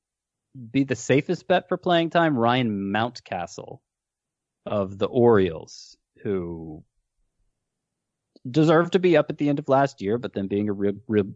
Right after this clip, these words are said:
rebuilding team, there was no way they could justify it. Uh, he'll be up early this year and playing every day and should be, like,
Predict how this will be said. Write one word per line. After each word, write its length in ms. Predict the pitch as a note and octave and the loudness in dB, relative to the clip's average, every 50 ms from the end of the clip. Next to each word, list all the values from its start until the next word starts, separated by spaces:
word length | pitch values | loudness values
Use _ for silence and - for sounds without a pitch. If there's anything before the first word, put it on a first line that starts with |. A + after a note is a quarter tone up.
| - | -6
rebuilding 500 | - G#2 G#2 G2+ G#2+ A2 G2+ A2 G#2+ G2+ | -4 -2 0 2 4 2 4 4 2 0
team, 300 | - - G2+ F#2 F2+ G2 | 0 -2 -2 -2 0 2
there 140 | G#2 G2+ F#2 | 2 2 2
was 160 | F#2 F#2 F2 | 2 0 0
no 380 | - F#2+ F#2 F2 F2+ F#2+ F#2+ - _ _ _ _ _ _ _ _ _ _ _ _ _ _ _ _ _ _ _ _ _ _ _ _ _ - | 0 0 0 0 0 -2 -4 -6 _ _ _ _ _ _ _ _ _ _ _ _ _ _ _ _ _ _ _ _ _ _ _ _ _ 0
way 200 | - G#2+ G#2 G2 | 2 4 4 6
they 120 | G2 G2 | 4 4
could 120 | F#2 G#2 F#2+ | 2 2 2
justify 540 | A2 F#2+ F#2 - B2 - - G2+ F#2 E2+ E2+ | 4 2 2 2 -2 -2 0 0 0 2 2
it. 220 | F#2+ G2+ - _ _ - _ - | 0 0 0 _ _ -18 _ -6
Uh, 180 | - - - | -4 -2 0
he'll 160 | A2+ B2+ D3+ | 2 2 4
be 160 | E3+ F3+ E3 D#3 | 6 6 6 6
up 120 | C#3+ - | 4 4
early 280 | B2+ B2 A#2+ A2+ G#2+ G2+ | 4 4 4 4 4 2
this 240 | G2+ F#2+ F#2+ - | 0 -2 -4 -6
year 180 | G2 F#2+ F#2+ F#2 | -6 -4 -4 -4
and 180 | F2+ F2 F2 F2+ _ _ | -4 -6 -8 -12 _ _
playing 280 | - A#2 G#2+ G#2 G2+ G2+ | 0 0 2 2 2 -2
every 200 | F#2 F#2+ G2 F2+ | -2 -4 -6 -6
day 420 | F#2+ F#2 F#2 F2+ F2+ F2+ F#2 F#2+ | -6 -4 -4 -4 -4 -6 -6 -8
and 460 | F2+ F2+ F2+ F2 E2 E2+ F2+ G2 G#2+ - _ _ _ _ _ _ _ _ _ _ _ _ | -8 -8 -10 -10 -10 -12 -12 -14 -14 -16 _ _ _ _ _ _ _ _ _ _ _ _
should 320 | - - - D3 D3 D#3 | -18 -8 -4 -4 -2 0
be, 120 | E3+ E3+ E3 | 2 2 2
like, 380 | E3 D#3+ D#3 D3+ D3+ D3+ - | 4 4 4 4 2 0 -6